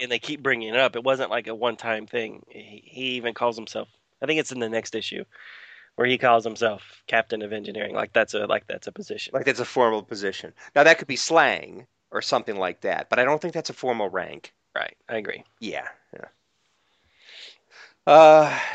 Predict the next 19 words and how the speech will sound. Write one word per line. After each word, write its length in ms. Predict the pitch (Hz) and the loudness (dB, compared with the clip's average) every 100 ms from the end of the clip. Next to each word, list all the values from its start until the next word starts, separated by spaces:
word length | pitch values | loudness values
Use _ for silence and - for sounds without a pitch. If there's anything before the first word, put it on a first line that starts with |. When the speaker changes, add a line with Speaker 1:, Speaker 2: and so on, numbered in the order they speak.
| - | -2
Speaker 2:
yeah. 200 | 143 104 | -2 -2
So 680 | - 147 127 120 120 113 110 | 4 6 6 4 0 -6 -8
Sulu 360 | - 208 196 170 | -6 -4 -4 -4
became 380 | 160 151 135 | -4 -2 -2
captain, 760 | 127 120 107 - 107 101 98 95 - _ - | 0 0 0 -2 -8 -6 -8 -10 -18 _ -6
and 840 | 101 98 98 98 95 95 92 92 | -4 -4 -6 -6 -8 -8 -10 -14
Spock 500 | - - 185 180 - | -6 2 8 6 6
became 420 | 135 - 120 110 | -6 -4 -2 -2
captain. 960 | 104 113 101 95 - 98 98 95 92 92 - _ - | -6 -4 -4 -4 -6 -8 -8 -8 -10 -14 -18 _ -14
Speaker 1:
Well, 100 | - | -6
Spock's 340 | 95 180 - | 2 2 2
Speaker 2:
Uh, 40 | - | -8
Speaker 1:
a 20 | |
captain 380 | - - 131 110 | -10 -10 -12 -8
now. 320 | 110 - - - _ _ _ _ _ _ _ - | -8 -8 -18 -20 _ _ _ _ _ _ _ -2
Speaker 2:
Yeah. 240 | 269 - - _ _ | 0 0 -8 _ _
Yeah. 80 | - | -10
Speaker 1:
Right. 60 | - | -8
Speaker 2:
Right. 180 | - | -10